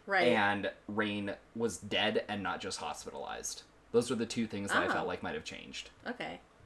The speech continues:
Speaker 2: I think both of those were good decisions.
Speaker 1: Yeah. Okay, then Missus D just sits and her head spins. <laughs>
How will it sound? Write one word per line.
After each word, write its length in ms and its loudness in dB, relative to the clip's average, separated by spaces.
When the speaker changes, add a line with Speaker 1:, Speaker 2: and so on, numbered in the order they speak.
Speaker 2:
I 220 0
think 220 -6
both 200 -4
of 60 -4
those 180 -4
were 80 -8
good 180 -8
decisions. 480 -14
Speaker 1:
Yeah. 720 -4
Okay, 100 4
then 160 2
Missus 220 0
D 140 -2
just 200 -4
sits 240 -6
and 60 -2
her 80 -2
head 200 -2
spins. 520 -4
<laughs> 300 -2